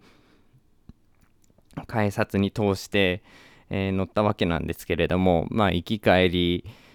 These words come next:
定期、定期圏内でしか動いてないので、必要のないお金が支払われたなというのが正直あります。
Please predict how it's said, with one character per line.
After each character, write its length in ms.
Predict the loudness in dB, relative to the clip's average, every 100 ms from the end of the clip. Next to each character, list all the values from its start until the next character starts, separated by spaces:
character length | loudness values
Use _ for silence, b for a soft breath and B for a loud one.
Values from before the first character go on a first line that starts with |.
| b b _ _ _ -4
定 220 | 0 0
期、 920 | 2 2 4 4 2 0 -4 -10 -10 -12 -4
定 200 | 0 0
期 140 | -2
圏 340 | 4 8 8 8
内 300 | 8 6 4
で 140 | 2
し 100 | 2
か 80 | 0
動 240 | 4 6
い 40 | 6
て 100 | 6
な 220 | 6 6
い 60 | 4
の 140 | 2
で、 360 | 2 0 0 -4 b b b b b b _
必 280 | -20 -4 6
要 160 | 6 8
の 100 | 6
な 320 | 6 6 6
い 200 | 6 2 -6
お 120 | -6
金 320 | 0 2 4
が 300 | 8 8 8 -2 b b _
支 180 | -6 -4
払 240 | 0 4
わ 160 | 6 6
れ 80 | 4
た 120 | 2
な 180 | 2 2
と 120 | 4
い 100 | 6
う 20 |
の 120 | 6
が 100 | 2
正 180 | -2 -4
直 320 | -6 -8 -10
あ 20 |
り 100 | -10 -14
ま 160 | -16
す。 240 | -16 -20